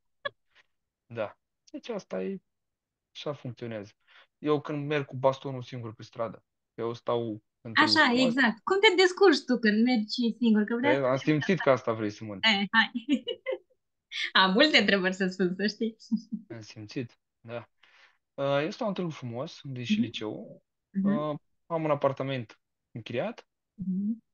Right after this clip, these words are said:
Speaker 1: Uh, stau singur și cu bastonul alb, bastonul pe care îl folosim noi ca nevăzători pentru detectarea obstacolelor și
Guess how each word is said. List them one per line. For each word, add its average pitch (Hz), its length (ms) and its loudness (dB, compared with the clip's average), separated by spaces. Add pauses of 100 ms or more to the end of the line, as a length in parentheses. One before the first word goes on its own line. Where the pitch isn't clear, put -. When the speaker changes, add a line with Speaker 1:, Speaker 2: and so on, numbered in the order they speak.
(160)
Speaker 1:
Uh, 143 280 -12
stau 139 220 -2
singur 277 500 -8 (960)
și - 460 -8
cu - 60 -10
bastonul 160 380 -2
alb, 269 220 0 (360)
bastonul 131 300 -6
pe 123 60 -12
care 127 140 -4
îl 120 60 -10
folosim 127 320 -10
noi 117 200 -8
ca 117 100 -16
nevăzători 110 500 -8
pentru 113 260 -12
detectarea 110 460 -8
obstacolelor 101 680 -12
și - 340 -14